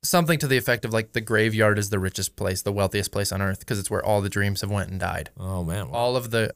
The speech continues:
Speaker 2: Never heard that.
Speaker 1: all of the inventions, all of the businesses, all of that everyone thought about and dreamed about and never did anything
Speaker 2: Never
Speaker 1: with.
Speaker 2: did.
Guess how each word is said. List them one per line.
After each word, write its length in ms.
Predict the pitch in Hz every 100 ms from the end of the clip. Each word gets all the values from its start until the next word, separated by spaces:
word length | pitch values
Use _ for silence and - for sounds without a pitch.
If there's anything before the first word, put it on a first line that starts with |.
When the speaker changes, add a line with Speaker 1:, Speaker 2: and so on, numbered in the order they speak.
| -
Speaker 2:
Never 140 | 156
heard 120 | 147
that. 160 | 92 76
Speaker 1:
all 200 | 127 135 135
of 80 |
the 100 | 131
inventions, 680 | 127 120 120 120 123 117 113 -
all 260 | 120 120 120
of 120 | 113
the 80 | 110
businesses, 540 | 117 113 113 107 104
all 200 | - 110
of 100 | 107 _ _ - _ -
that 100 | 117
everyone 280 | 120 117 110
thought 320 | - 113 117
about 260 | 110 101 98
and 100 | 104
dreamed 280 | 113 110 101
about 260 | 98 95
and 100 | 107
never 200 | 104 95
did 180 | 90 98
anything 240 | 78 85
Speaker 2:
Never 60 | 80
Speaker 1:
with. 80 | 71 98
Speaker 2:
did. 40 | 95